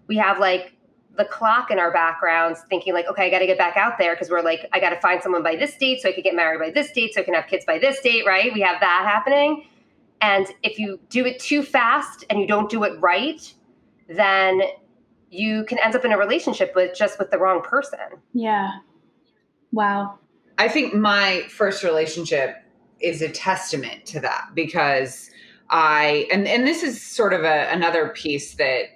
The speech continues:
Speaker 3: that is important to what we do, although it's not, like, our credentials. Um, but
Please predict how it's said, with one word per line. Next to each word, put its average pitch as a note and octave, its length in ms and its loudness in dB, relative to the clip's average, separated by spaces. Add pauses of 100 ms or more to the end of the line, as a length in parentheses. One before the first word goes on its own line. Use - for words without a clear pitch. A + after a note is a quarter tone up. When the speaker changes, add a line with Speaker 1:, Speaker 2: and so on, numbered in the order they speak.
(320)
Speaker 3:
that D#3+ 140 4
is D#3 180 0
important D3+ 540 -2
to E3+ 100 -2
what D3 180 2
we D#3 140 0
do, E3+ 260 0
although D3+ 380 2
it's D3 240 -2
not, E3 240 0
like, F3 220 0 (300)
our F#3 140 2
credentials. D3 920 -2 (100)
Um, F3+ 500 2
but G3+ 220 2